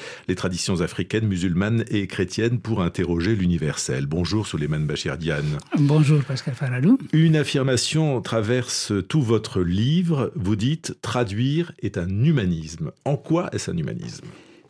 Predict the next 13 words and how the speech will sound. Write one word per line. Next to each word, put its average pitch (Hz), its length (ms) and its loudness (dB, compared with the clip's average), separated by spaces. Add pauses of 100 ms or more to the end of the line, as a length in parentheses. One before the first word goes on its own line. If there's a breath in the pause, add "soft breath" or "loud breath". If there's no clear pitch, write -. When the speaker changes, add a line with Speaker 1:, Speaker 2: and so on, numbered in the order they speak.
(180)
Speaker 2:
Absolument. 165 500 4 (160)
Je - 140 -2
trouve 190 340 0
que 180 220 4
p-, - 240 -4
traduire, 196 640 2
c'est - 200 -2
la 147 140 0
meilleure 185 320 4
manière 180 720 6
de, 151 480 2 (100)
d'accueillir 175 960 4
l'autre 143 760 2